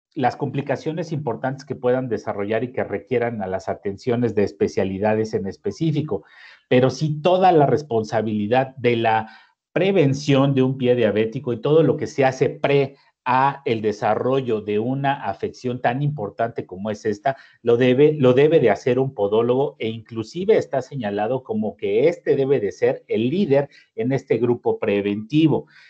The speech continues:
Y este mismo podólogo debe de tener formaciones, además de la podología como tal, eh, en diabetología, en biomecánica y ortesis, que es algo muy importante, esta parte de la biomecánica y el análisis de la marcha de todos nuestros pacientes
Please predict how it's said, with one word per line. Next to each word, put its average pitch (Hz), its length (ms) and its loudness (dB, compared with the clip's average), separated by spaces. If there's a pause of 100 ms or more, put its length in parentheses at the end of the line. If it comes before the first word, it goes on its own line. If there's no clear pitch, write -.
(200)
Y 180 160 4
este 220 260 4
mismo 175 320 -2
podólogo 147 500 4
debe 131 260 0
de 117 120 -6
tener 120 340 -4
formaciones, 107 720 -6
además 113 440 2
de 127 120 2
la 98 140 -4
podología 98 680 -4
como 131 300 -6
tal, 120 220 -2 (320)
eh, 110 600 6
en 131 180 2
diabetología, 120 1040 2
en 117 160 -6
biomecánica 120 840 -2
y 110 100 -2
ortesis, 127 440 -6
que - 120 -10
es - 100 -10
algo 120 260 -2
muy 113 180 -10
importante, 107 580 -6
esta 135 240 -8
parte 117 280 -2
de 113 60 2
la 101 120 0
biomecánica 101 840 -2
y 98 120 -4
el 95 120 -4
análisis 107 600 -4
de 95 120 -6
la 90 140 -4
marcha 127 500 0
de 101 100 0
todos 120 280 0
nuestros - 340 -14
pacientes 110 680 -4